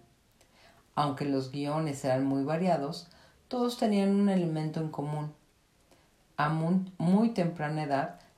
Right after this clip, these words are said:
se las calificaba de distintas con connotaciones peyorativas, pero en realidad eran apasionadas, individualistas e inquisitivas, y todo estaba en su ju-, sano juicio instintivo.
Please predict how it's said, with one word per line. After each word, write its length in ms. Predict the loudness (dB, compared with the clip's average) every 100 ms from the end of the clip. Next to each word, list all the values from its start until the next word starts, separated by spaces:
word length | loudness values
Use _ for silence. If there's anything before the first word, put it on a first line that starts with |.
| _
se 120 | 0
las 200 | 0 0
calificaba 680 | -4 -6 -6 -10 -6 -2 0
de 140 | -2
distintas 840 | -4 -8 -8 -6 -6 -4 -4 -6 -10 -10
con 240 | -4 -4
connotaciones 800 | -2 -4 -4 -4 -8 -6 -4 -4 -4
peyorativas, 960 | -4 0 0 0 -4 -6 -6 -8 -14 -20 _ _ _ _ -20 -20 _ _
pero 220 | 0 0
en 100 | 0
realidad 640 | 0 0 0 2 0 -4 -14 _ _ _
eran 260 | -4 2 4
apasionadas, 1000 | 2 0 -6 -6 -6 -4 -2 -4 -6 -14 _ -4
individualistas 1160 | -2 0 -2 -2 0 0 0 -4 -2 -2 -2 -4
e 80 | -4
inquisitivas, 1000 | -2 -4 -8 -10 -10 -10 -6 -4 -4 -8 -20 _ _ -20 -20 -20 _
y 80 | -4
todo 220 | 0 2
estaba 440 | 2 4 4 6 4
en 100 | 0
su 180 | -2
ju-, 260 | -4 -10 -14
sano 360 | -2 2 2 0
juicio 480 | 0 0 0 0
instintivo. 920 | 0 0 -4 -4 -4 -6 -6 -6 -6